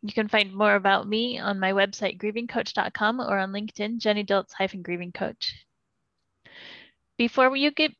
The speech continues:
before we begin, I wanted to share a little bit about the story be-, behind this series. I've been connecting with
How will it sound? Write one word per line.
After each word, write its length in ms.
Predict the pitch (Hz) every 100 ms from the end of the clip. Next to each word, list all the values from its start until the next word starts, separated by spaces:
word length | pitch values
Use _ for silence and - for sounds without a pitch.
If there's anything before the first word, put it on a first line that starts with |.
| 196
before 480 | 226 226 - 240 254
we 120 | 262
begin, 540 | 226 220 254 247 208 240
I 160 | -
wanted 320 | 226 233 262 277
to 80 |
share 200 | - 226
a 40 | 202
little 200 | 208 202
bit 200 | 196 -
about 220 | 190 190
the 100 | 190
story 280 | - 196 196
be-, 200 | 190 185 - -
behind 640 | - 202 - 185 190 196 185
this 200 | 175 -
series. 500 | 170 175 196 - - _ _ _ _ _ _ _ _ _ _ _ _ _ _ _ _ -
I've 180 | 233 202
been 180 | 226
connecting 480 | 220 226 226 220 226
with 220 | 214 208